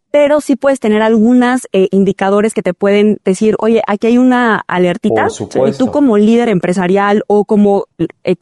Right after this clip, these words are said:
Speaker 1: líder de equipo, es importante que las conozcas para que puedas derivar.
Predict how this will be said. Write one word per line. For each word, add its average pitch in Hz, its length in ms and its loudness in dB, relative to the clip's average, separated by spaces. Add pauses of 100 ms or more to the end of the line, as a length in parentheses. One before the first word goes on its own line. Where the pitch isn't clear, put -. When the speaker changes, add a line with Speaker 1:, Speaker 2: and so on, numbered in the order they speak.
Speaker 1:
líder 214 260 2
de 202 60 0
equipo, 214 440 -4
es 202 160 -6
importante 185 440 -2
que 190 100 -4
las 170 120 -4
conozcas 208 440 -2
para 190 180 -2
que 190 120 -4
puedas 202 220 -2
derivar. 175 280 -2